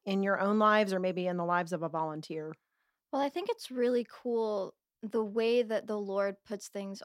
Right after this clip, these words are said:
Speaker 2: on your heart and he teaches you things.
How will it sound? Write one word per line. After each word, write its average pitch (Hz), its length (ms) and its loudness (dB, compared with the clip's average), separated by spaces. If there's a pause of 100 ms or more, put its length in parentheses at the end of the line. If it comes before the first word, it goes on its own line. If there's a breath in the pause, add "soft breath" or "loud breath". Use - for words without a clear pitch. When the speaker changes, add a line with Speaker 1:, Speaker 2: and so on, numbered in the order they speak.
Speaker 2:
on 190 160 -8
your 185 120 -8
heart 226 420 -2
and 202 140 -4
he 196 140 -14
teaches 226 480 -6
you 190 100 -4
things. 175 580 -10